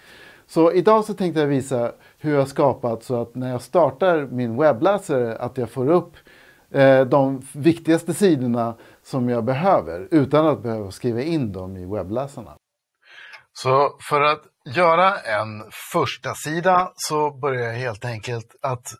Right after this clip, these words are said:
gå in under inställningar på Google Chrome. Och det hittar du högst upp till höger i din webbläsare. Och det är de här tre prickarna. Då klickar jag på den och sen så går jag in under inställningar.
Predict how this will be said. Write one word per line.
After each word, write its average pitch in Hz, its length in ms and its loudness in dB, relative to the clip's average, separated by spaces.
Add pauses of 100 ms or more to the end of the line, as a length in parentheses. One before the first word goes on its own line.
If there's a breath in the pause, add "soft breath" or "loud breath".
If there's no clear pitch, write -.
gå 123 240 -4
in 147 500 -4
under 123 300 -8
inställningar 120 720 -2
på - 200 -14
Google 95 400 -12
Chrome. 143 320 0 (460 loud breath)
Och 123 120 -2
det 113 60 -2
hittar 120 380 -4
du 107 80 -6
högst 113 420 -6
upp 107 200 -10
till 120 160 -6
höger 120 640 0 (220)
i 85 300 -20
din 85 240 -18
webbläsare. 101 580 -6 (200)
Och 98 100 -20
det 92 80 -14
är 90 40 -12
de 87 120 -14
här 123 160 -6
tre 104 220 -12
prickarna. 87 440 -16 (1000 loud breath)
Då 113 60 -16
klickar 151 280 -2
jag 160 60 -2
på 170 80 0
den 156 320 4 (220)
och 147 120 -2
sen 131 200 0
så 120 120 -8
går 117 220 -4
jag 110 140 -4
in 98 340 -14
under 92 460 -16
inställningar. 117 800 -8